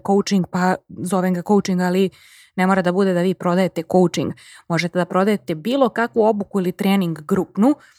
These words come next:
samo ga tako zovem jer je to postala danas ustaljena reč za taj tip programa. Dakle,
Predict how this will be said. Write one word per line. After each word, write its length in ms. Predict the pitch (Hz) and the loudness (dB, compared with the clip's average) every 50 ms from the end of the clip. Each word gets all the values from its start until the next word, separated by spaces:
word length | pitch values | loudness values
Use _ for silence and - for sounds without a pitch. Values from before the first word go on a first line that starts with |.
| _ _ - | _ _ -4
samo 220 | - 233 214 226 | -2 0 0 0
ga 100 | 214 202 | 0 -2
tako 320 | 202 - 214 214 - 240 214 | -4 -4 -6 -4 -2 0 2
zovem 300 | 196 208 214 220 208 202 | 4 4 4 6 4 4
jer 120 | 196 190 | 2 0
je 60 | 190 | -2
to 280 | - - 226 208 190 170 | -4 -2 -2 0 0 -2
postala 460 | - - 190 190 - - - 208 190 | -2 -2 -2 -2 -2 -2 -2 -2 0
danas 360 | 175 190 190 190 185 - - - | 0 0 0 0 -2 -4 -6 -8
ustaljena 480 | 202 185 - - 208 190 185 170 180 | -8 -8 -6 -4 -2 0 2 2 2
reč 340 | 185 202 190 180 - - - | 2 2 0 -2 -2 -8 -12
za 180 | 175 160 185 175 | -6 -4 -4 -4
taj 240 | - - 190 185 180 | 0 0 0 0 0
tip 220 | - 202 190 - _ _ - | 2 0 -2 -2 _ _ -6
programa. 440 | - 170 175 180 170 208 180 170 - - _ _ _ _ _ _ _ | -2 0 0 2 2 2 2 2 0 -4 _ _ _ _ _ _ _
Dakle, 380 | - 196 196 - 220 202 190 | -2 -2 -2 0 0 0 0